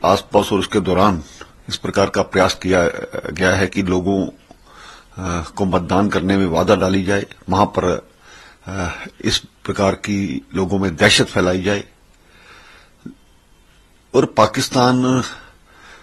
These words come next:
से आए हुए घुसपैठी या उनके द्वारा प्रेरित लोग जो वहां पर भी आज आतंकवाद को हवा दे रहे हैं, काफी हद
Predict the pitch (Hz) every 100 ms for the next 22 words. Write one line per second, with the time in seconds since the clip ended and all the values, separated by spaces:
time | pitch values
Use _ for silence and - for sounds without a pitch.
0 | - - - _ _ - - 117 113 -
1 | - 101 113 110 95 98 - 107 - 123
2 | 123 - - _ - _ - 92 104 98
3 | - - 104 - 113 98 101 101 - 101
4 | 113 - 104 101 95 - - - - 90
5 | 110 87 87 107 113 98 113 80 67 76
6 | - - - - - - - 104 95 87
7 | 87 90 - 90 87 95 92 113 101 82
8 | 82 - _ _ _ - - - - -
9 | _ _ _ - 95 - 147 113